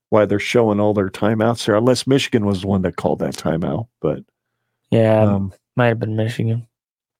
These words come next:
Speaker 1: so.
Speaker 2: Damn. I'm sitting here watching Penix. I'm like, "Dude, why don't you just
Speaker 1: <laughs>
Speaker 2: let your backup
Speaker 1: Take a knee.
Speaker 2: <laughs> Like, just let your backup do
Speaker 1: <laughs>
Speaker 2: something."
Speaker 1: Yeah,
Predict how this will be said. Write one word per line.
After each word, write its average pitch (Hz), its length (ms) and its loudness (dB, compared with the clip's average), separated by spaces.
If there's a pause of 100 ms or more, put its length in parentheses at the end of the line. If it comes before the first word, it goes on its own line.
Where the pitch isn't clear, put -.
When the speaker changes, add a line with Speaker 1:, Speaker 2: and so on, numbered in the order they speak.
(2500)
Speaker 1:
so. - 320 -16
Speaker 2:
Damn. 117 680 -2 (340)
I'm 147 120 0
sitting 202 200 2
here 165 140 4
watching 151 340 2
Penix. 143 380 0
I'm 143 100 -2
like, 135 220 0
"Dude, 180 200 0
why 127 160 2
don't 185 180 -6
you 196 80 -2
just 165 360 -4 (320)
Speaker 1:
<laughs> - 420 -4
Speaker 2:
let 131 200 0
your 151 100 0
backup 123 300 0
Speaker 1:
Take 131 120 2
a - 40 0
knee. 139 420 2
Speaker 2:
<laughs> - 60 -20 (680)
Like, 208 260 2
just 139 180 -10
let 156 160 2
your 190 120 0
backup 147 440 -2
do 127 180 2
Speaker 1:
<laughs> - 20 -10
Speaker 2:
something." 117 600 -2 (240)
Speaker 1:
Yeah, 120 480 2